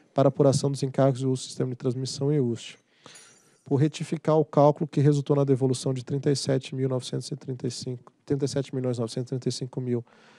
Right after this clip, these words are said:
duzentos e oitenta e seis reais e dezessete centavos, com extensão do período de análise até agosto de dezesseis, com a consequente determinação de que a saesa deve pagar dois milhões seiscentos e cinquenta e quatro mil quinhentos e oitenta e seis reais e sessenta e cinco centavos,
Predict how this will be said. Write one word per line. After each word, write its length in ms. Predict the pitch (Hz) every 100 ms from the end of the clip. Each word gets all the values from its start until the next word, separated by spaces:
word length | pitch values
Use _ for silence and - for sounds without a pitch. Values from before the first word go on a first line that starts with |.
| _ _
duzentos 320 | 131 143 135
e 20 |
oitenta 220 | 139 135 131
e 60 |
seis 220 | - 131
reais 160 | 127 120
e 20 |
dezessete 420 | 123 120 - 120
centavos, 540 | - 127 147 151 135 - _ _ _ _ _ _
com 80 | -
extensão 420 | 147 - 143 -
do 100 | 147
período 340 | 135 143 135 131
de 100 | 131
análise 380 | 123 123 123 123
até 180 | -
agosto 380 | 139 127 131 120
de 60 | 123
dezesseis, 540 | 120 - 151 151 139
com 140 | - 139
a 60 |
consequente 520 | - 143 - 147 135
determinação 640 | - 151 147 156 139 123 147
de 100 | 143
que 80 | 147
a 40 |
saesa 320 | 143 143 135
deve 220 | 139 135 -
pagar 460 | 123 123 120 131 - _ _ _ _
dois 220 | 131 143
milhões 320 | 147 131 131
seiscentos 440 | 131 135 - 139 -
e 40 |
cinquenta 420 | - 135 135 120
e 20 | 131
quatro 360 | 131 127 -
mil 180 | 131 135
quinhentos 340 | - 139 131
e 60 | 135
oitenta 300 | 131 123 123
e 40 |
seis 240 | 123 131 120
reais 180 | 120 123
e 40 |
sessenta 280 | 127 123 127
e 40 |
cinco 220 | - 127
centavos, 540 | - 127 - 131 147